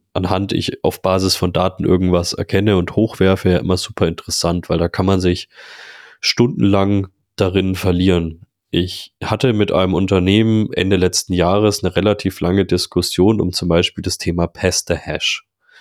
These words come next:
Die haben gesagt, wir haben hier und da Tests durchgeführt und die und die Software hat keine Pass the Hash Detections hochgeworfen, beziehungsweise keinen großartigen Alarm. Bei uns wurde nix rot und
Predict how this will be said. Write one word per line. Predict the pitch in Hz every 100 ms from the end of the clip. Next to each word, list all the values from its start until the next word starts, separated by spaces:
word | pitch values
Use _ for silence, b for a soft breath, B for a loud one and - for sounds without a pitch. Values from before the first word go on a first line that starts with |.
| b b -
Die | 104
haben | 120 117 113 107 - -
gesagt, | 90 98 101 101 -
wir | 87
haben | 92 92
hier | 87 101
und | 95 87
da | 85 82
Tests | 131 131 -
durchgeführt | 113 110 - 95 - 104 104 101
und | - 90 87 87 B B B B B
die | 107 110
und |
die | 98 95
Software | - 95 - 92 87
hat | 90 -
keine | - 87 87
Pass | - 92 -
the | 85
Hash | 90 90 - - _ -
Detections | 90 - 92 - - 78 90
hochgeworfen, | 85 - 92 98 117 117
beziehungsweise | 101 - 107 104 98 92 90 87
keinen | - 90 92
großartigen | - 101 - 95 - - -
Alarm. | 90 90 90 85
Bei | 80
uns | 92 -
wurde | 90 87
nix | 87 - 92
rot | 98 113 117 104
und | 90 -